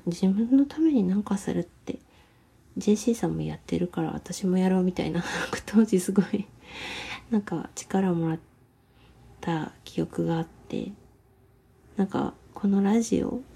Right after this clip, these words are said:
<laughs> なんで続けてんだって思った時もね、たまになんかその言葉を思い出します。まあ自分のために。で、自分のためっていうのは、まあその友達との対話、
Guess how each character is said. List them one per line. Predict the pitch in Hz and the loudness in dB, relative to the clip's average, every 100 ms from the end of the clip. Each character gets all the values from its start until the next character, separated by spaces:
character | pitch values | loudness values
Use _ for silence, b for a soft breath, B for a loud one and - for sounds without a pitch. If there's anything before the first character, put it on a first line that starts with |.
| 208 202 - - 247 - - B B B B B - | -2 -2 -6 -6 -6 -6 -12 B B B B B 2
<laughs> | |
な | 190 196 | 6 6
ん | |
で | 226 | 6
続 | 208 170 175 | 4 2 0
け | 165 170 | -2 0
て | 180 | 2
ん | 170 | 2
だ | 120 | 0
っ | |
て | - - | -4 -4
思 | 165 175 | 0 0
っ | |
た | 175 160 | -2 -6
時 | - - | -8 -8
も | 160 - | -8 -8
ね、 | - - - - - | -12 -18 -20 -20 -18
た | - 175 | -6 -2
ま | 175 170 | 0 2
に | 175 | 2
な | 175 | 2
ん | 180 | 0
か | - | -2
そ | 160 - | -4 -2
の | 165 | -2
言 | - - 185 | -4 -2 2
葉 | 175 | 4
を | |
思 | 160 165 | 2 0
い | 170 | -2
出 | 165 | -4
し | - - | -8 -12
ま | 180 | -14
す。 | - - _ _ b b b b b _ 220 | -16 -20 _ _ b b b b b _ -4
ま | 208 | -2
あ | |
自 | - 180 | 0 0
分 | 175 165 | 0 -2
の | 170 | -2
た | 165 | 0
め | 175 170 | 2 2
に。 | - - _ _ B B B B B - | -2 -16 _ _ B B B B B -20
で、 | - | -12
自 | 202 - | -8 -6
分 | - 180 | -2 0
の | 185 | 0
た | - | 0
め | 185 196 | 0 0
っ | |
て | 196 - | -2 0
い | 175 170 | 2 2
う | |
の | 170 170 | 2 0
は、 | 160 156 | -2 -6
ま | 160 156 | -6 -6
あ | |
そ | 170 156 | -8 -8
の | 160 | -4
友 | 175 170 | 0 0
達 | 165 165 - | 0 -2 -2
と | 185 | 2
の | 175 | 2
対 | - - 165 | 0 2 2
話、 | - 208 | 2 -2